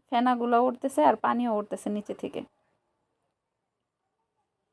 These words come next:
প্রথমবারের মতো এই কাজগুলো আমি দেখলাম,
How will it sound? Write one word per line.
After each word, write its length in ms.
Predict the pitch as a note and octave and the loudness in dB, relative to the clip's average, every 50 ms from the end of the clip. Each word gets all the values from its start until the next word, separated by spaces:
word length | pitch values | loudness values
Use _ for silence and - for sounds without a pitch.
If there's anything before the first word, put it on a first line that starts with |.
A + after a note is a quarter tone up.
| _ _ _ _ _ _ _ _ _ _ _ _ _ _ _ _ _ _ _ _ _ _ _ _ _ _ _ _ _ _ _ _ _ _ _ _ _ _ _ _ _ _ _ - | _ _ _ _ _ _ _ _ _ _ _ _ _ _ _ _ _ _ _ _ _ _ _ _ _ _ _ _ _ _ _ _ _ _ _ _ _ _ _ _ _ _ _ 2
প্রথমবারের 500 | D#4 D#4+ D#4+ F4 E4+ D#4+ D#4 D4+ D4+ D4 | 2 2 4 4 6 8 8 8 10 8
মতো 180 | C#4+ C#4+ C#4 C#4+ | 8 6 4 4
এই 60 | C#4 | 6
কাজগুলো 400 | C#4 C4+ C4+ C4+ C4+ C#4 C4+ C4 | 6 6 6 4 4 4 6 6
আমি 180 | B3+ B3+ C4 | 6 6 4
দেখলাম, 560 | A#3+ A3+ C4+ C#4 - C4 B3+ C4 D#4+ D4+ D4 | 4 4 2 4 4 4 4 4 4 2 -2